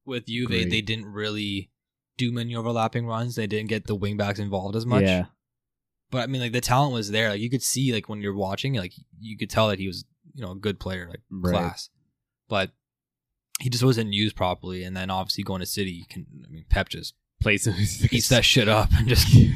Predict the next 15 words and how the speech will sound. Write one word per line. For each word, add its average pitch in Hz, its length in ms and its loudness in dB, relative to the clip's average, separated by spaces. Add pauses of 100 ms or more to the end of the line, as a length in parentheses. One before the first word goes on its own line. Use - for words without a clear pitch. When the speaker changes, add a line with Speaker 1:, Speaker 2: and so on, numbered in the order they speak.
(120)
Speaker 3:
<laughs> - 320 -14
He 147 160 8
honestly 147 460 2
comes 135 420 2
in 104 360 2 (100)
and, 101 500 -4 (320)
you 107 140 -2
know, 87 80 0
he's, 98 260 -4
he's 104 240 -14
a 101 100 -12
right, 101 360 -4 (100)
right 101 260 -6
back, 85 360 -12
right? 90 320 -6